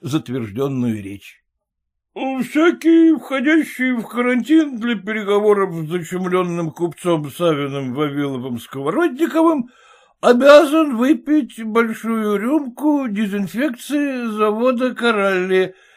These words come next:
и, съев на закуску луковицу,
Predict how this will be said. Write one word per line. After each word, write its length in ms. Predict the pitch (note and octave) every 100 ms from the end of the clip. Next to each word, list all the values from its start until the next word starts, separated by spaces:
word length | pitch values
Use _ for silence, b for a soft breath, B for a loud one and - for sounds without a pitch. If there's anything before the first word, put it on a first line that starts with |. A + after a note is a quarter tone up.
| b b
и, 340 | B3+ C4+ C4+
съев 440 | - A#3 A3+ G#3 E3
на 200 | F3+ F3
закуску 560 | F#3 E3 D#3+ - C#3
луковицу, 880 | D3 A#3 A#3+ D#4+ D#4+ - E4 D#4+